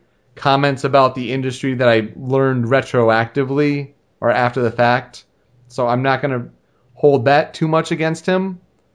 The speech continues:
But at the same time, like, I, I get the whole straw that broke the camel's back argument, but over Twitter, I don't think this was the way to do it.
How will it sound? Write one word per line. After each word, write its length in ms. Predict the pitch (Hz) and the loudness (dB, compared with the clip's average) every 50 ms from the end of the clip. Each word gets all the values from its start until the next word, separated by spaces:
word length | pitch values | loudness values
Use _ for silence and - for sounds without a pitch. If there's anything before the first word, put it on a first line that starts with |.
| _ _ _ _ _ - _ _ - - - - - | _ _ _ _ _ -20 _ _ -20 -20 -20 -20 -20
But 240 | 139 139 - 165 165 | -20 -2 0 4 4
at 120 | 170 165 | 4 4
the 80 | - 160 | 2 -4
same 340 | 143 - 175 170 160 156 143 | -4 -2 0 0 0 0 0
time, 460 | - 165 160 165 165 151 143 135 127 | 0 2 2 4 4 4 2 2 0
like, 260 | 123 120 117 117 - _ | 0 0 0 -2 -4 _
I, 60 | - | -4
I 240 | 143 135 - 147 147 | -4 -4 -2 -4 0
get 200 | 139 165 185 175 | 2 2 4 4
the 80 | 185 160 | 2 4
whole 460 | 151 165 165 160 156 147 151 - _ _ _ _ | 6 6 6 6 6 4 2 -2 _ _ _ _
straw 280 | - - - 147 151 156 | -4 2 6 6 8 8
that 200 | 151 139 135 - | 6 4 2 0
broke 240 | - 135 131 127 127 | 0 0 0 0 -2
the 60 | 135 | -8
camel's 400 | 120 - 127 120 120 113 110 101 | -8 -6 -4 -4 -2 -2 -4 -4
back 480 | 98 - 123 120 113 131 120 - - - _ _ _ _ _ _ _ _ | 0 2 2 2 2 0 -2 -8 -18 -20 _ _ _ _ _ _ _ _
argument, 680 | - 117 113 110 101 107 101 101 101 95 90 87 - - _ _ _ _ _ _ _ _ _ _ _ _ - - - - - - - - - - | 0 0 0 0 0 -2 -4 -2 -2 -4 -6 -8 -12 -18 _ _ _ _ _ _ _ _ _ _ _ _ -20 -20 -20 -20 -20 -20 -20 -20 -2 2
but 180 | 151 151 147 - | 2 2 2 4
over 320 | 143 170 175 160 156 143 | 4 6 6 6 6 2
Twitter, 720 | 120 - - - - 135 147 156 165 180 185 196 190 190 _ _ _ _ _ _ _ _ _ _ _ _ _ _ - - - - - - - - | 0 -2 -10 -4 2 4 4 6 6 4 4 2 0 -8 _ _ _ _ _ _ _ _ _ _ _ _ _ _ -20 -20 -20 -20 -20 -20 -12 -6
I 100 | 120 120 | -6 -6
don't 460 | 113 113 139 139 135 139 139 135 - - | -4 0 2 2 2 2 0 -4 -6 -4
think 240 | 127 113 107 104 | -4 -4 -4 -4
this 200 | - 107 95 - - | -4 -6 -6 -6 -8
was 120 | 95 87 | -8 -6
the 60 | - | -4
way 140 | 87 87 85 | -2 -2 -2
to 80 | 80 78 | -2 -4
do 200 | 73 76 69 65 | -4 -4 -4 -4
it. 160 | 64 65 - | -6 -8 -10